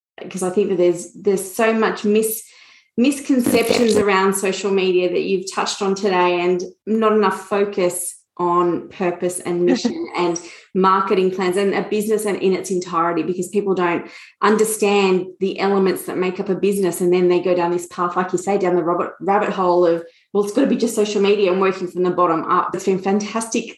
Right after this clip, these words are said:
Speaker 1: hearing from you today, but I've got a couple of questions to, to finish off.
Speaker 2: Yep.
Speaker 1: What do you love about being a business owner? Like, what is it that drives you with your business ownership?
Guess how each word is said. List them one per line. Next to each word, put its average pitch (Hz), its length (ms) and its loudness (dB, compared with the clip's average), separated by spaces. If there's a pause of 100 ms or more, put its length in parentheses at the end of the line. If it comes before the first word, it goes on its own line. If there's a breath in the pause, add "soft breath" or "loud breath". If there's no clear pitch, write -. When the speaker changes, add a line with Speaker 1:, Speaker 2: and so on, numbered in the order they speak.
Speaker 1:
hearing 190 480 2
from 185 180 0
you 175 80 0
today, 175 480 0 (100)
but 196 100 2
I've 196 120 0
got 269 180 2
a - 40 -10
couple 294 240 -2
of 240 140 -2
questions 190 560 -2
to, 175 180 -6
to 202 160 -8
finish 185 260 -4
off. 233 240 -2 (400 loud breath)
Speaker 2:
Yep. - 220 -2
Speaker 1:
What 254 260 4
do 349 80 4
you 339 300 4
love 254 420 4
about 226 320 0
being 214 240 4
a 208 100 2
business 190 460 -4
owner? 160 420 -2 (220)
Like, 175 220 -10
what 269 100 0
is 240 140 2
it - 160 0
that 175 280 0
drives 175 440 0
you 160 100 0
with 170 120 0
your 160 100 -4
business 160 360 -4
ownership? 147 500 -4